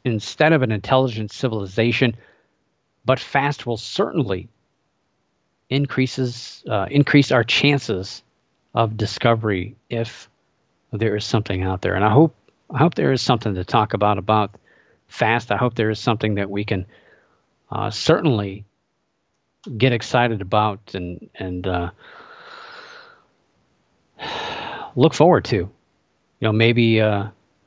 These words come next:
some sort of signal that is a little out of the ordinary. I would hope that's not explainable, even if it is some sort of, uh, space phenomena we don't know of. I mean, any kind of discovery,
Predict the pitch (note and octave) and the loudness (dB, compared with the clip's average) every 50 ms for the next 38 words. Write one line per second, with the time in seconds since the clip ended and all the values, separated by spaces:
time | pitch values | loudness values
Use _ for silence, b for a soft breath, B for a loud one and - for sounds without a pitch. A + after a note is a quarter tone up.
0 | _ _ _ - - - C#3+ C#3 B2 - C#3+ B2+ A#2 A2 - - B2+ A#2 A2+ A2+ | _ _ _ -12 0 2 2 2 4 4 2 2 2 0 -2 -2 -2 0 0 0
1 | A2 G#2+ G#2+ G#2+ _ _ _ _ _ _ _ _ _ _ _ _ _ _ _ _ | -2 -2 -4 -6 _ _ _ _ _ _ _ _ _ _ _ _ _ _ _ _
2 | - A#2+ G#2+ G#2+ A#2+ A2+ G#2+ G#2 - A2 G#2 G#2+ G#2 G2 G#2 C3+ D3 C#3 A2 A#2 | -14 -12 -4 -2 0 0 0 0 -2 -4 -2 0 0 0 2 2 4 4 6 4
3 | B2+ B2 G#2+ G#2+ G2 G#2 A2 G2 F#2+ F#2 F2+ E2+ E2 G#2 G#2 _ _ _ _ - | 4 4 2 0 0 0 -2 -2 -2 -6 -6 -8 -8 -12 -14 _ _ _ _ -6
4 | G#2+ G2+ F#2+ F#2+ F#2+ A2+ G#2+ G2+ - - G2 F#2+ - - - C3+ D#3 D#3+ C#3+ - | -6 -4 -4 -4 -4 -4 -4 -4 0 0 0 0 0 2 4 6 6 6 4 2
5 | - - _ - A#2+ G#2+ - - - - F#2+ G2 F#2+ F#2 F#2 G#2 - F3+ G3 G#3 | -6 -14 _ -8 -8 -8 -8 -8 -8 -6 -4 -2 -2 -2 -4 -4 0 4 6 6
6 | G#3 E3+ - - C3 A#2+ B2 A#2+ A#2 - - C3 A#2 A2+ - - A#2+ A2+ A2 G#2 | 6 6 6 6 4 4 4 2 2 0 0 0 0 0 0 0 0 0 0 0
7 | G#2 G#2 _ b b b b b b b b b b b b b b b b _ | -2 -4 _ b b b b b b b b b b b b b b b b _
8 | _ - - G#2 G#2 G#2 G2+ G#2 - - - - A#2 B2 B2 A#2+ - - G#2+ G2 | _ -12 -8 -8 -6 -6 -6 -8 -8 -4 2 4 6 6 6 4 2 0 0 2
9 | G2+ G#2 G#2+ G#2 G#2 G2+ F#2+ F#2+ F#2+ G#2 G#2 G2 G2 G#2+ - G#2+ G#2+ A2 G#2 G2 | 2 2 2 2 2 2 2 0 0 -2 -4 -4 -4 2 4 4 4 4 2 2
10 | G2 G2+ G2+ F#2+ F2+ F2 F#2 G2+ F#2+ G2+ G#2 G2+ A#2 C3 C#3 C#3+ - - B2+ A#2 | 4 4 4 4 2 0 -2 -2 -2 -2 -2 2 6 8 8 8 6 4 2 2
11 | A2+ G#2+ G#2 G#2 - - - A#2 A2+ A2 G#2+ G#2 G2+ G2+ G2+ | 2 -2 -4 -10 -10 -2 0 0 0 0 -2 -4 -4 -6 -8